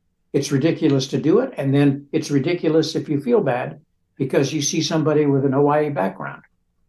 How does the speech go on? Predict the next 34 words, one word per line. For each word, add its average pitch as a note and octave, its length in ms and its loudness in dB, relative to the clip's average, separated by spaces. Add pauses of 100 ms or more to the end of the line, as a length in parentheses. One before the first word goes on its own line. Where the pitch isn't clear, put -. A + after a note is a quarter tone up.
(840)
So C#3+ 500 0 (400)
the, C#3+ 380 -2 (100)
I E3 100 2
don't G#3+ 140 6
mean F3 140 -2
social F3 320 2
media D3 280 4
always D#3+ 380 0
make F#3 220 -2
us F#3+ 120 -2
unhappy G3 360 0
to D#3 100 0
the C#3 120 0
extent D3 340 -2
that D3 140 -4
they C3+ 100 0
connect C3+ 340 -4
us - 160 -14
with F#3 120 -6
the, G3 260 0 (160)
with E3+ 100 0
other F#3 240 4
people. G3 480 0 (400)
Um, B2 520 0 (460)
it's C#3+ 180 -2
a G3+ 40 0
plus. - 460 -2 (1120)
But C#3+ 160 2
it, E3 260 0
I C#3+ 120 -2
think A3 180 2
the D#3+ 140 4
evidence D3+ 400 -2
is, C3+ 360 2